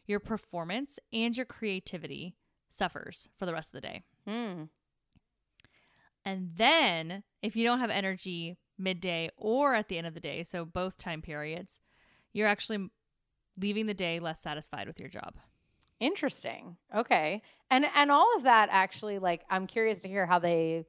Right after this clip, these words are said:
Speaker 2: like, came to those conclusions and all that, but all of that, like, passes the litmus test of, like, that checks out to me, um, based on my experiences. And some of what I mentioned in my example too, like, probably I'm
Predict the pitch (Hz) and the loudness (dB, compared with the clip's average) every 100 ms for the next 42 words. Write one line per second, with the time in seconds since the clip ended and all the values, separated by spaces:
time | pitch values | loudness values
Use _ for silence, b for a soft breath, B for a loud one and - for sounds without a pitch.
0 | _ _ _ _ - 165 - 196 180 180 | _ _ _ _ -2 -2 -2 -4 0 0
1 | 160 - 156 240 208 214 175 175 170 160 | -2 -4 -4 -2 -2 -4 0 0 2 0
2 | - 165 - 202 226 269 226 220 202 190 | 2 -2 4 6 8 4 6 6 6 4
3 | 190 - _ _ _ _ 202 190 - _ | 0 -6 _ _ _ _ 2 2 -2 _
4 | - 214 202 202 214 170 175 180 185 175 | 2 8 8 6 -2 -4 0 0 -2 -6
5 | - 165 - 151 160 156 151 - 175 175 | 0 0 0 -4 -2 -4 -6 2 4 4
6 | - 170 - 160 151 - 165 160 160 160 | 2 -2 0 -2 -2 -6 -8 -8 -6 -8
7 | 165 - _ _ _ 185 180 165 170 170 | -10 -12 _ _ _ 4 6 6 2 -2
8 | 170 180 165 156 - 165 160 175 180 208 | 0 -2 -2 -4 -6 -6 -4 -4 -4 0
9 | 359 359 208 196 185 175 180 180 170 160 | 4 6 6 6 6 4 -2 -4 -6 -4
10 | 151 160 196 - - 220 180 156 151 - | -4 -4 -4 -4 -6 -4 -2 0 -2 -6
11 | _ _ _ _ _ _ _ _ _ _ | _ _ _ _ _ _ _ _ _ _
12 | _ _ _ _ _ _ _ _ - 202 | _ _ _ _ _ _ _ _ 4 8
13 | 196 240 214 247 254 262 185 180 | 10 8 6 4 6 4 4 2